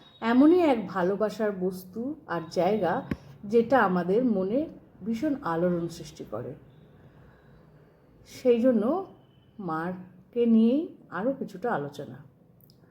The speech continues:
অন্যান্য সব বিষয়ে শ্রীরামকৃষ্ণের জ্ঞানানুবর্তিনী হয়ে চললেও মাতৃত্বের ক্ষেত্রে শ্রীমা তার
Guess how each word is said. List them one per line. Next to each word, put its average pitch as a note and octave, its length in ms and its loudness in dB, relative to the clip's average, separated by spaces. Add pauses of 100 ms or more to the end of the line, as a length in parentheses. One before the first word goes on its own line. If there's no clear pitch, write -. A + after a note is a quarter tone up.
(400)
অন্যান্য E4 540 6
সব B3+ 300 2
বিষয়ে A3+ 440 2
শ্রীরামকৃষ্ণের G#3 1080 -2 (460)
জ্ঞানানুবর্তিনী G#3 1800 0 (440)
হয়ে G#3+ 360 2 (540)
চললেও A#3 440 6
মাতৃত্বের A#3 760 -2
ক্ষেত্রে C#4 640 0
শ্রীমা G#3+ 600 -4 (100)
তার F3+ 200 0